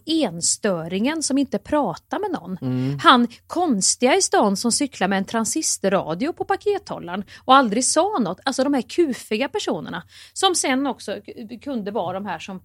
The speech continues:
Speaker 1: plötsligt var någon farlig och gjorde något läskigt. Det känns som att <laughs> modet har börjat att plocka grejer där.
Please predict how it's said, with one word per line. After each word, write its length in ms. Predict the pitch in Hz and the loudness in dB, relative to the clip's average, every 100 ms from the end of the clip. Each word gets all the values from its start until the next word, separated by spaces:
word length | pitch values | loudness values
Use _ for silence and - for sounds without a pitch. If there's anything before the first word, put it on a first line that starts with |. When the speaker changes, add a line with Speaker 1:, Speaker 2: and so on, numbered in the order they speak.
| _ _ - | _ _ -2
Speaker 1:
plötsligt 280 | 285 226 | -2 0
var 120 | 202 285 | -2 -2
någon 180 | 233 | -2
farlig 520 | 190 - 277 160 170 196 | -4 0 0 0 -4 -4
och 60 | |
gjorde 320 | 208 247 175 | -4 -4 -6
något 180 | 170 185 | -8 -8
läskigt. 520 | 247 285 - - 349 _ _ | -8 -6 -8 -8 -12 _ _
Det 80 | 311 | -8
känns 260 | - 392 - | -4 -4 -2
som 120 | 269 | -2
att 160 | 262 _ _ _ - - - | -4 _ _ _ -14 -14 2
<laughs> 480 | 254 - - - | 2 2 -4 -2
modet 560 | - 285 269 185 185 202 | 8 8 8 4 2 4
har 120 | 277 | 4
börjat 400 | 233 294 202 185 | 8 8 8 4
att 100 | 208 | 2
plocka 520 | - 269 - _ 226 339 - - _ 440 427 | 4 2 0 _ 0 0 -8 -20 _ 8 8
grejer 200 | 208 202 | 8 6
där. 260 | 160 160 | 4 0